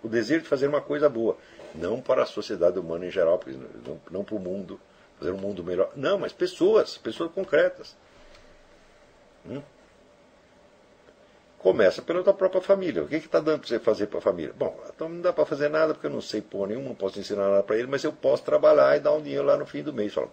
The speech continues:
"Pô, mas isso é uma grande coisa." Hum?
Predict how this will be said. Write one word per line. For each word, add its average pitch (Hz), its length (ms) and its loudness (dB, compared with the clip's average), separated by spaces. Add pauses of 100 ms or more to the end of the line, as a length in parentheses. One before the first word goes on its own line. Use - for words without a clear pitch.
"Pô, 151 280 2
mas 82 200 -6
isso 123 180 -12
é - 20 -10
uma 180 100 -6
grande 123 300 -4
coisa." 156 400 -6 (1500)
Hum? 139 140 -8